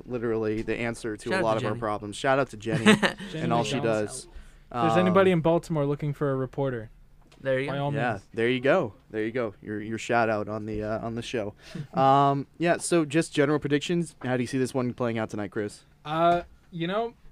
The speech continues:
Speaker 3: I've always th-, I, I, I, I was talking about this yesterday. I thought it was really funny how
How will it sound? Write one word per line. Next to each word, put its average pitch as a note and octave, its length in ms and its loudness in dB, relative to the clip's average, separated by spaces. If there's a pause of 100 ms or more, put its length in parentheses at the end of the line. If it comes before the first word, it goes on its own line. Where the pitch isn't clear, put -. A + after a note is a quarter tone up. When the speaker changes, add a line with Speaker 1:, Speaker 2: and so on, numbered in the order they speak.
(160)
Speaker 3:
I've E3 200 2
always F#3+ 280 6
th-, - 140 -2
I, E3+ 80 2 (260)
I, E3 140 -2
I, D#3+ 40 -2 (120)
I D3+ 80 -6
was D3 320 -4
talking E3+ 240 0
about D3 160 -4
this C3+ 120 -8
yesterday. D#3 600 0
I C#3+ 80 -4
thought D3+ 160 2
it D3 40 2
was C3+ 140 0
really D3+ 240 2
funny D#3+ 320 0
how C#3+ 280 -2